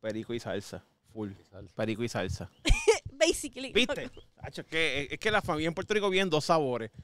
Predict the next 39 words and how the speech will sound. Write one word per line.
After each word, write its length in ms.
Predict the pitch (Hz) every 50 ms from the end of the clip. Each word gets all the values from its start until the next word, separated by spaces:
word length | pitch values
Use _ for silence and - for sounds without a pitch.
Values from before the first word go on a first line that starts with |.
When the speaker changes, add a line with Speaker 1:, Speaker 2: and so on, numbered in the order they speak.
| _ _ _
Speaker 1:
O 100 | - 131 131
evangélica 720 | 127 127 127 117 165 196 220 214 190 135 127 120 123 - _ _
o 140 | - 135 131
perico 320 | - 131 123 127 120 - 143
y 40 | 127
salsa. 340 | - 120 107 117 - 107 85
No 40 | 98
hay 60 | 123
más 160 | 131 139 139
nada. 240 | 131 131 120 101 - _ _ _ _ _ _ _ _ _ _ _ _ _ _ _ _ _ _ _ _ _ _ _ _ _ - _ _ _ _ _ _ _
Sí, 120 | 165 185
so, 160 | 175 180 156 147
me 60 | 147
imagino 260 | 139 139 135 139 151 160
que 80 | 185
tu 80 | 170 165
papá 260 | 143 131 120 131 135
dijo, 340 | 147 165 160 147 120 110 - _ _ _ _ _ _ _ _ _ _ _
"Oh, 120 | _ 156 196
wow. 320 | 180 170 226 311 320 233 - _ _ _ _ _ _ _ _ _ _ _ _ _ _ _ _ _ _ _ _ _ _ _ _ _ _ _
Nice." 600 | 123 123 139 143 131 107 101 - - - - - _ _ _ _ _ _ 240 240
Speaker 3:
No, 180 | 240 240 240
ellos, 160 | 240 240 254 -
se, 120 | 294 -
ellos 200 | - 247 254 262
me 60 | 277 311
esperaron 340 | - _ 339 320 320 311
que 80 | 302 311
saliera 300 | - 269 247 233 226 233
de 80 | 240 240
la 60 | 277
escuela. 440 | 294 - - - 285 285 277 262 240 -
Ellos 100 | - 220
estaban 300 | 226 - 240 226 240 247
en 100 | 254 269
la 100 | 269 269
mesa 400 | 269 269 269 277 294 269 262 233
y 60 | 226
mira. 260 | 226 226 247 294 294